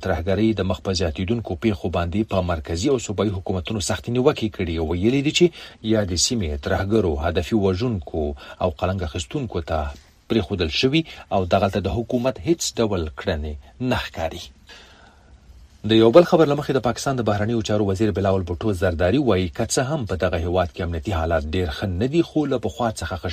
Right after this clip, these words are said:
شوي، خو د بنو په څیر پیښې د اندېښنې وړ دي.» زرداری چې په واشنګټن ډي سي کې د اتلانټیک کونسل یوې غونډې ته وینا کوله، زیاته کړه، «موږ به په افغانستان زور راوړو چې دا په ډاګه کړي چې دوی سره دا واک او ځواک شته چې خپل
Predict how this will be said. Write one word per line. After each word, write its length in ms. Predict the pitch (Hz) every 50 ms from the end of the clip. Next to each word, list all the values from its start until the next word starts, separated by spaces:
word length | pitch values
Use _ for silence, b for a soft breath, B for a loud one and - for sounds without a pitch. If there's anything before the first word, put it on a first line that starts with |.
| - -
شوي، 300 | 117 131 147 160 170 180 196 B B B B B B B B -
خو 140 | - 120
د 200 | 104 87 90 82 92
بنو 180 | 139 190 220
په 120 | 208 - - -
څیر 180 | - 113 101 87 76 -
پیښې 260 | 92 85 - - 85
د 80 | 80 82 80
اندېښنې 320 | 82 82 82 - - 110
وړ 200 | 92 78 76 73 73 73
دي.» 100 | 85 78 - B B B B B B B B B B B - 95
زرداری 340 | 101 95 87 92 95 113 131
چې 140 | - 135 -
په 60 | 117 110
واشنګټن 420 | 113 107 - 113 113 104 104 101 95
ډي 60 | 104 101 -
سي 120 | - 190 160
کې 200 | - 113 107 95
د 40 | 104 98
اتلانټیک 420 | - - 113 117 113 110 110 - -
کونسل 360 | 98 92 90 - - 127 120 107 87 90
یوې 160 | 90 85 95 95 92
غونډې 200 | 107 104 95 92 -
ته 40 | 87
وینا 240 | 90 92 92 98 101 - -
کوله، 220 | 92 87 85 82 78 73
زیاته 220 | 98 104 - 135 135
کړه، 140 | - 165 165 B B B B B B 123
«موږ 100 | 139 156 131 113
به 60 | 107 -
په 60 | 101 95 87
افغانستان 520 | - 95 92 92 - - 120 113 110 101 90 - 104 101 98 90
زور 220 | 107 139 151 147 156
راوړو 220 | 156 156 160 170 160 -
چې 80 | 170 170 165 B B B B B - 107 110
دا 60 | 101 90
په 60 | - 95 92 113
ډاګه 220 | 123 131 123 127 110
کړي 160 | - 98 98 85 -
چې 120 | - 90 85 82 82 - 92 101
دوی 140 | 123 151 135 -
سره 200 | 101 95 87 82 90
دا 60 | 87 80 78
واک 260 | 90 104 127 139 - 113
او 40 | 107 101 92
ځواک 300 | 98 101 98 87 - - -
شته 160 | - - 170 160 -
چې 100 | - 85 69 69 - -
خپل 280 | - - - 120 107